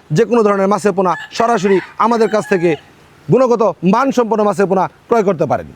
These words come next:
আমরা দিচ্ছি আপনাদেরকে, জাতীয় মৎস্য হ্যাচারি লিমিটেড দিচ্ছে আপনাদেরকে হাই-, ন্যাশনাল হাইব্রিড মনোসেক্স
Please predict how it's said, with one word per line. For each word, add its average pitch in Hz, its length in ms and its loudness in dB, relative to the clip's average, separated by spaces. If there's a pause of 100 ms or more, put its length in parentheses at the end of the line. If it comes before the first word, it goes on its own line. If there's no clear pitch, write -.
(680)
আমরা 247 260 2
দিচ্ছি 220 320 0 (240)
আপনাদেরকে, 208 460 0 (120)
জাতীয় 254 320 0
মৎস্য 226 200 0
হ্যাচারি 202 280 0
লিমিটেড 196 380 2
দিচ্ছে 190 240 0 (240)
আপনাদেরকে 196 340 0 (240)
হাই-, 196 220 0
ন্যাশনাল 220 440 0
হাইব্রিড 214 280 0 (160)
মনোসেক্স 233 400 0